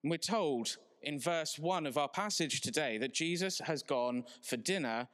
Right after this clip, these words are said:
with a Pharisee. Now, this isn't un-, an unusual, uh, experience. Jesus has been for, for dinner with a Pharisee before. Luke tells us about it in chapter seven.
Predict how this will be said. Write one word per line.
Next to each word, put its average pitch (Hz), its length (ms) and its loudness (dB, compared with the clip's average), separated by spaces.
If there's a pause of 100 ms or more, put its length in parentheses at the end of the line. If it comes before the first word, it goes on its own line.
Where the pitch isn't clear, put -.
(160)
with 127 180 4
a 123 40 2
Pharisee. 117 720 0 (1400)
Now, 147 100 0
this 156 180 0
isn't 147 220 2
un-, 139 260 0 (100)
an 139 120 0
unusual, 151 680 2 (420)
uh, 139 240 2
experience. 190 640 0
Jesus 143 360 0
has 139 100 0
been 131 280 0
for, 131 260 2
for 143 140 0
dinner 135 260 2
with 131 140 2
a 135 40 2
Pharisee 117 440 0
before. 143 440 0 (240)
Luke 185 300 0
tells 123 300 0
us 120 120 0
about 101 380 0
it 131 180 2
in 139 300 2
chapter - 340 0
seven. 127 480 0